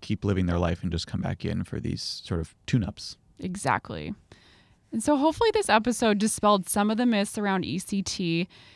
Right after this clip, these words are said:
Speaker 2: It's a super safe procedure performed under anesthesia with an anesthesiologist present. It's never done against a patient's will, and it's highly effective for many treatment-resistant conditions.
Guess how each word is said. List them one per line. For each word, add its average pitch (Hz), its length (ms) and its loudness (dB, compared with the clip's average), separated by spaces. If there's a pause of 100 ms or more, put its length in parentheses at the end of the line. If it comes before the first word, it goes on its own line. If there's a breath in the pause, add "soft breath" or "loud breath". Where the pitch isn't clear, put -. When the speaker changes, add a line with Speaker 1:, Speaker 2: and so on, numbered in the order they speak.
(140 loud breath)
Speaker 2:
It's 233 200 -2
a 233 80 0
super 262 560 0
safe 208 320 -2
procedure 185 560 -4
performed 190 640 -2
under 165 240 -2
anesthesia 190 920 2 (300 loud breath)
with 285 240 2
an 285 80 2
anesthesiologist 196 1000 0
present. 175 680 -2 (340 loud breath)
It's - 280 -6
never 196 360 2
done 180 320 2
against 175 360 -2
a 180 40 -6
patient's - 560 -6
will, 160 560 -4
and 190 160 -2
it's 185 160 -2
highly 226 500 -2
effective 180 440 -2
for 180 140 -4
many 165 280 0
treatment-resistant - 960 -6
conditions. - 960 -8